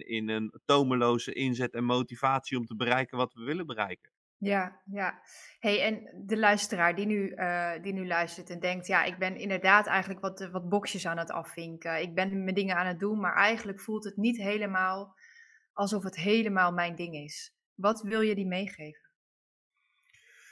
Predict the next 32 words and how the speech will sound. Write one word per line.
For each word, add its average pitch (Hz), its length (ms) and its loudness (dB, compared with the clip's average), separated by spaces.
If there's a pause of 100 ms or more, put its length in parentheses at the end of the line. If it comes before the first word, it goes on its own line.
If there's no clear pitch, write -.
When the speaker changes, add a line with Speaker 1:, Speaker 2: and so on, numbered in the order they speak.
(280)
Speaker 1:
Nou, 170 340 10
ik 160 100 4
zou 156 320 8
echt 151 260 2
die 139 120 4
mensen 135 400 2
willen 123 200 2
meegeven 127 720 4
die 120 200 2
in 117 200 0
dat, 107 300 0
in 113 180 -4
dat 104 380 -4
hamsterrad 107 920 2
zitten. 120 580 0
Stap - 380 2
eens 135 240 -4
uit 120 240 6
dat 107 140 0
hamsterrad 123 840 0
en 120 140 -4
dat 113 200 -4
kan 131 240 4
alleen 110 360 4
maar 117 160 2
door 110 160 4
jezelf 117 380 4
een 120 120 -6
aantal 107 280 -2
vragen 110 480 -2
te 107 80 -16
stellen. 98 400 -2